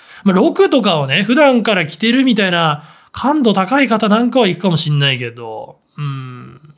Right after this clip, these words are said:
うん、まあ、まあ、なかなかちょっと難しいよね。で、コート三万、四万。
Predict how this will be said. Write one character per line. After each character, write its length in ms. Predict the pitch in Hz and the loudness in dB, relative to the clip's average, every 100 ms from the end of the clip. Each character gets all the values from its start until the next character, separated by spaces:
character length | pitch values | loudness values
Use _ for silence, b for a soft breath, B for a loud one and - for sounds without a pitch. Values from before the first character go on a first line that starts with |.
| _ 165 | _ -18
う 40 | |
ん、 300 | 147 135 135 | -14 -14 -10
ま 160 | 131 135 | -8 -8
あ、 40 | |
ま 100 | 151 | -6
あ、 20 | |
な 100 | 180 | -6
か 100 | 208 | -4
な 80 | 311 | -4
か 100 | 311 | -4
ち 60 | 302 | -4
ょ 40 | |
っ 20 | |
と 80 | 180 | -2
難 220 | 143 135 | -2 -2
し 100 | 127 | -10
い 60 | - | -12
よ 80 | - | -14
ね。 220 | 135 123 | -14 -4
で、 320 | 170 269 - b b b b _ | 0 0 -2 b b b b _
コ 460 | - - 175 151 123 | -18 -6 -2 0 -2
ー 200 | - - | -6 -20
ト 200 | - - | -20 -18
三 540 | - - 160 156 151 151 | -14 -6 -4 -2 -4 -4
万、 260 | 131 120 | -6 -6
四 380 | 139 151 214 233 | 0 4 6 6
万。 360 | 226 165 120 | 6 2 -4